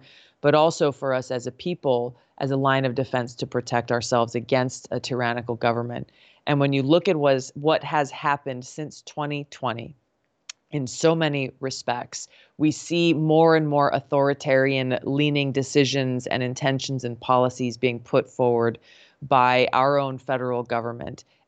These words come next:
And you start to see, again, why the Second Amendment is important. That's what I started to see and better understand.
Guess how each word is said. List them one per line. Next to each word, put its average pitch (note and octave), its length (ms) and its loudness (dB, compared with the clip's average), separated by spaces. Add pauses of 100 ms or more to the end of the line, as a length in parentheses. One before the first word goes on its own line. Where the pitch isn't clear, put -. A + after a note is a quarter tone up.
And C#3 140 -4
you C3+ 80 -2
start C3+ 360 2
to C#3+ 100 -6
see, D3+ 500 0
again, B2 460 -2
why A#2+ 480 2
the C3 80 -10
Second A#2+ 300 -6
Amendment A2+ 260 -6
is A2 80 -8
important. A2+ 240 0
That's D3 160 2
what C#3+ 100 -2
I C#3+ 160 4
started C3 440 -4
to C3 100 -14
see - 360 -4
and C3 160 -6
better A#2+ 260 -2
understand. - 680 -8